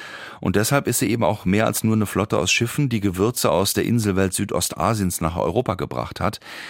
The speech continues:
Die V O C war Kolonialkraft und Kapitalismusmaschine in einem. Das war neu,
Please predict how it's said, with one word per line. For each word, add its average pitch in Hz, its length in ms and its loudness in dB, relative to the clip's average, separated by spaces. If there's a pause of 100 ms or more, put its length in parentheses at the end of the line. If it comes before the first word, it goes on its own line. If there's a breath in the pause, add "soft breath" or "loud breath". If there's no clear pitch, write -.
(200 loud breath)
Die 104 80 2
V 127 200 2
O 165 40 2
C 165 320 4
war 143 180 4
Kolonialkraft 139 1040 2
und 131 240 0
Kapitalismusmaschine 123 1300 2
in 120 160 2
einem. - 420 -6
Das - 240 -2
war 123 220 2
neu, 98 340 2